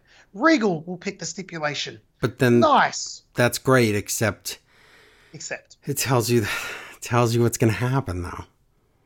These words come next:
Speaker 1: It does.
Speaker 2: Not, it's
Speaker 1: It
Speaker 2: not gonna
Speaker 1: does.
Speaker 2: tell you the winner, but it,
Speaker 1: No,
Speaker 2: here's
Speaker 1: no,
Speaker 2: what
Speaker 1: no.
Speaker 2: it tells you. It tells you one of them has to win the first fall,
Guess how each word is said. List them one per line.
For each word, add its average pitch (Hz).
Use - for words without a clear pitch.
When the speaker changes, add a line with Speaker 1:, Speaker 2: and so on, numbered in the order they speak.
Speaker 1:
It 190
does. 143
Speaker 2:
Not, 170
it's 185
Speaker 1:
It -
Speaker 2:
not 226
gonna 220
Speaker 1:
does. 226
Speaker 2:
tell 240
you 214
the 143
winner, 233
but 202
it, -
Speaker 1:
No, 247
Speaker 2:
here's 214
Speaker 1:
no, 190
Speaker 2:
what 233
Speaker 1:
no. 214
Speaker 2:
it -
tells 139
you. 87
It 143
tells 160
you 147
one 107
of 190
them 107
has 131
to 123
win 131
the 117
first 147
fall, 90